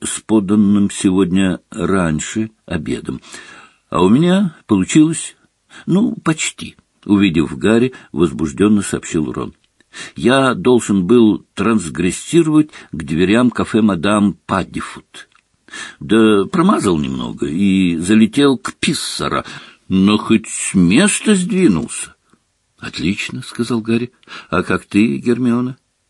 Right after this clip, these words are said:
«Ну, она само совершенство», — не дав Гермионе ответить, выпалил Рон.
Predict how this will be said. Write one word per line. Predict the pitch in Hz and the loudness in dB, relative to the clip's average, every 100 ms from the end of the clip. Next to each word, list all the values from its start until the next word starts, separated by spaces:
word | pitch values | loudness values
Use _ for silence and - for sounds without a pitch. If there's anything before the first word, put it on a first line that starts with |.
| _ _ _ - | _ _ _ -4
«Ну, | - 117 | 4 6
она | 107 107 113 117 117 | 6 6 6 6 4
само | - 110 117 | 2 2 4
совершенство», — | 110 107 98 - 123 117 110 - 90 - - - - | 4 2 0 2 4 4 2 0 -2 -2 -12 -10 0
не | 92 | 0
дав | 82 98 90 | 2 2 0
Гермионе | 80 87 85 92 92 87 82 | 0 0 2 2 4 2 2
ответить, | 78 98 117 123 - | 2 0 2 -2 -4
выпалил | 73 92 - 82 82 76 | -2 -2 -2 -2 0 0
Рон. | 76 82 78 | 0 0 -2